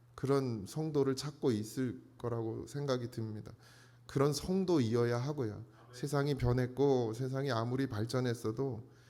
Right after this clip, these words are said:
결국 예수 믿는 사람들은 예수 위해 살다가 예수를 위해 죽어야 되는 것이 그리스도인의 삶이라는 생각엔 변함이 없습니다. 이 아이들이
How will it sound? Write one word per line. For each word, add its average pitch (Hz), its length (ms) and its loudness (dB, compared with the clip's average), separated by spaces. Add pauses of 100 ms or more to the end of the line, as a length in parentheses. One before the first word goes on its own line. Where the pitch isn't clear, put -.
(220)
결국 139 280 2
예수 135 640 4
믿는 131 320 0
사람들은 127 600 0
예수 123 340 0
위해 117 320 0
살다가 117 640 -2 (380)
예수를 117 380 -2
위해 117 120 2
죽어야 123 460 2
되는 113 280 -2
것이 107 500 -4 (280)
그리스도인의 139 480 0
삶이라는 127 840 2 (380)
생각엔 139 500 2
변함이 120 440 2
없습니다. 98 540 -6 (580)
이 127 160 2
아이들이 120 840 2